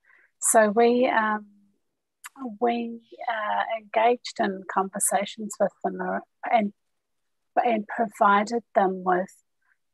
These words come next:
concise, um, uh, pla-, plain Engl-, English, um, uh, summaries of, of the, the evidence and the science and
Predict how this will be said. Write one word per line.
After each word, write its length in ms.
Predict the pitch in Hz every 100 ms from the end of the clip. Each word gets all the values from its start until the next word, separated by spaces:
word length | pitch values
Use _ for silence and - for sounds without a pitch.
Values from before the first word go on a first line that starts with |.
| -
concise, 840 | 233 208 - - 208 202 208 - - - _ _ _ -
um, 380 | 214 196 185 180 175 _ _ _ _ _ - - _ _ _ - -
uh, 360 | 196 - 190 190 _ _ _ _
pla-, 240 | - 226 349 349 _ _ _ _ _ -
plain 240 | 277 240
Engl-, 360 | 196 190 175 202 -
English, 440 | 240 226 180 208 - - _ _ -
um, 380 | 202 190 185 180 _ _ _ _ _ _ _ - -
uh, 320 | 190 185 180 175 180 - _ - _ _ _ _ _ - - -
summaries 720 | - 240 240 208 180 175 165
of, 280 | 185 170 180 - -
of 160 | 214 - -
the, 260 | 185 175 180 -
the 80 | 220
evidence 520 | 220 190 170 165 - 208
and 140 | 180
the 60 | 180
science 840 | - 185 180 170 170 - - - -
and 360 | 202 185 180